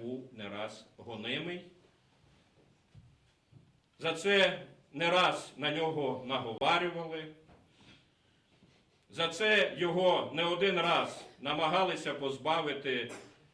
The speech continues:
обителі, де би він міг служити. Але як істинний послідовник Спасителя нашого Ісуса Христа, який відрікся від усього мирського,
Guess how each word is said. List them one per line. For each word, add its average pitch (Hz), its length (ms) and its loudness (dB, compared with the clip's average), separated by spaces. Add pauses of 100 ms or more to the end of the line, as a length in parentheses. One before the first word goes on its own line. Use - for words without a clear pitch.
(600)
обителі, 175 680 2
де 170 160 -4
би 170 120 -4
він 165 180 -6
міг 156 140 -10
служити. 151 680 -8 (680)
Але 135 240 -2
як 135 300 -4
істинний 196 440 -8
послідовник 110 800 -10 (840)
Спасителя 175 640 -4
нашого 143 480 -4 (200)
Ісуса 120 560 -6
Христа, 117 580 -10 (840)
який 180 680 6
відрікся 175 720 0
від 123 180 -8
усього 127 680 -4
мирського, 180 720 -4